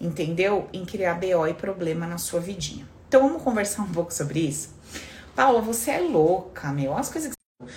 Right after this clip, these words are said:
Chama o Lulu Santos pra cantar, santando. Pronto. Voltou, gente. Beleza.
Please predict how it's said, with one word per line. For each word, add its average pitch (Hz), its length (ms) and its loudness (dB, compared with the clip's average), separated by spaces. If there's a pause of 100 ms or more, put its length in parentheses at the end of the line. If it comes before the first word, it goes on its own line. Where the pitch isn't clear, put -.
(220)
Chama 202 280 -2
o 214 40 0
Lulu 196 180 0
Santos 123 420 -2
pra 151 120 -8
cantar, 151 640 0
santando. 151 720 -2 (300)
Pronto. - 760 0 (1600)
Voltou, 180 680 2
gente. - 460 -6
Beleza. 147 540 -4